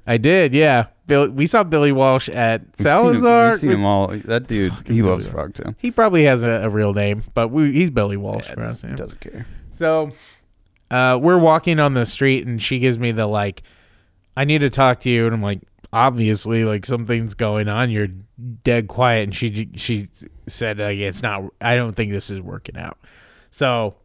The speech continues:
Speaker 1: that was, like, what kicked off just a hellish two weeks of, like, the,
Speaker 2: Mm-hmm.
Speaker 1: the longest breakup ever that included her asking if she could go to a therapy session with me because
Speaker 2: Yep.
Speaker 1: she was afraid that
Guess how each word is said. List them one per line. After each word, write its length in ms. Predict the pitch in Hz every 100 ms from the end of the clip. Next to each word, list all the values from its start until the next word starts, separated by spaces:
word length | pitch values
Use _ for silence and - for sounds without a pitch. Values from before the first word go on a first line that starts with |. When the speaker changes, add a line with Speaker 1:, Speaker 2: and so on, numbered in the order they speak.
| _ _
Speaker 1:
that 100 | 151 143
was, 180 | 139
like, 120 | 131 120
what 220 | 120 -
kicked 260 | 127 113 120
off 360 | 110 104 - - _ _ _
just 240 | 120 107
a 120 | 110 98
hellish 520 | - 120 107 - - -
two 220 | 127 113
weeks 420 | 107 104 90 -
of, 160 | 107 95
like, 200 | 104 104
the, 200 | 104 95
Speaker 2:
Mm-hmm. 200 | 92 90
Speaker 1:
the 120 | 123
longest 640 | 120 123 127 127 123 - -
breakup 480 | 117 113 117 104
ever 340 | 113 110 110 110
that 160 | 107 107
included 420 | 104 117 110 107
her 300 | 107 110 101 - - _ _ - - _
asking 400 | 120 113 - 123
if 80 | 113
she 120 | -
could 200 | 107 113
go 160 | 101 110
to 160 | 110 104
a 40 |
therapy 460 | - 117 113 120 113
session 400 | 120 110 117 110
with 180 | 107
me 160 | 120 110
because 320 | 110 104 -
Speaker 2:
Yep. 60 | 85
Speaker 1:
she 60 | 120
was 140 | 113
afraid 440 | 107 - 110 107 104
that 200 | 104